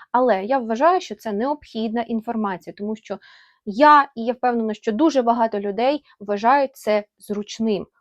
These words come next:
коли ви можете відкрити зміст і подивитися, наприклад, скільки сторінок вам потрібно ще сьогодні прочитати для того, щоб, е, завершити цей розділ.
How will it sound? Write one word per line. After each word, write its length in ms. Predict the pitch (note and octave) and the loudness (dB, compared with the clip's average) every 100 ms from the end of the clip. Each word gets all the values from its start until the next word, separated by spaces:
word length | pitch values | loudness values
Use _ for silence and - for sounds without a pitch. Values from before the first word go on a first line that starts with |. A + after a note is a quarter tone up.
| - | -6
коли 240 | A3+ A3+ | -2 -2
ви 140 | G#3 | 0
можете 520 | A3 A3 A#3+ G3+ F#3+ F#3 | -2 0 0 -2 -6 -8
відкрити 480 | G3 - G#3+ F#3 | -8 -6 -6 -6
зміст 420 | F3+ A3 E4 F4+ _ | -6 -4 -2 -4 _
і 100 | A#3 | -6
подивитися, 680 | A#3+ A3 A#3 A#3 G#3+ - | -4 -2 0 -2 -4 -8
наприклад, 540 | F#3+ F#3+ G#3 F#3+ F#3 - - - - _ | -8 -4 -2 -2 -4 -8 -10 -20 -20 _
скільки 460 | _ - E4+ E4 C4+ | _ 0 2 2 -2
сторінок 640 | - A#3+ A#3+ C4 F4+ F#4 | -4 -2 0 2 2 2
вам 280 | A3 A#3+ A3+ | 0 0 0
потрібно 420 | A3 A3 A#3+ G3 | -2 -6 -6 -6
ще 160 | G3+ A3 | -6 -6
сьогодні 420 | A3 G#3+ A3 G3+ | -6 -4 -4 -4
прочитати 760 | - F#3+ G#3 - E4 A4+ F4+ E4+ _ - | -6 -12 -8 4 6 6 0 -4 _ -8
для 100 | G#3 | -4
того, 300 | D#4 E4+ B3+ | 2 2 2
щоб, 340 | - C4 C4 - _ _ - | 0 2 2 0 _ _ -4
е, 280 | G#3 G3+ - | 0 0 -2
завершити 540 | G3+ A#3+ D#4 A3+ A#3+ G#3 | -2 4 6 6 -2 -8
цей 280 | - A#3 G3+ | -2 0 0
розділ. 420 | F3 F3 - | -2 -6 -10